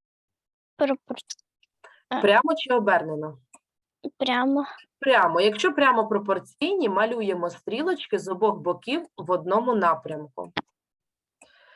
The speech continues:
Speaker 2: Ці стрілочки показують, як складати пропорцію. Щоб скласти пропорцію, слідуємо за стрілочками. Вісім до чотирнадцяти відноситься як шістдесят три до ікса. Так і записуємо.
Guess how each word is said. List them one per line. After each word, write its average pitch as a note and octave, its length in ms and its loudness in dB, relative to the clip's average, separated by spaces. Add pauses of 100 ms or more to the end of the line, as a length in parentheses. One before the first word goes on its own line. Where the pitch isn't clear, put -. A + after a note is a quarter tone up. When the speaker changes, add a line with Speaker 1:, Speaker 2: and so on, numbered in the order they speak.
(880)
Speaker 2:
Ці - 240 -18
стрілочки B3+ 520 2
показують, A3 680 2
як G#3+ 220 4
складати G#3 540 0
пропорцію. F3 920 -4 (500)
Щоб - 260 -10
скласти G#3 460 4
пропорцію, A#3 680 2
слідуємо C#4 500 0
за A#3+ 140 -8
стрілочками. E3 880 -2 (640)
Вісім G#3 600 2
до F#3+ 120 4
чотирнадцяти D#3+ 1040 -2
відноситься G#3+ 720 0
як F3 120 0
шістдесят - 640 -6
три A3 220 0
до C4 120 0
ікса. F3+ 600 -4 (200)
Так C4+ 220 -2
і E4 40 -2
записуємо. D#3+ 840 -2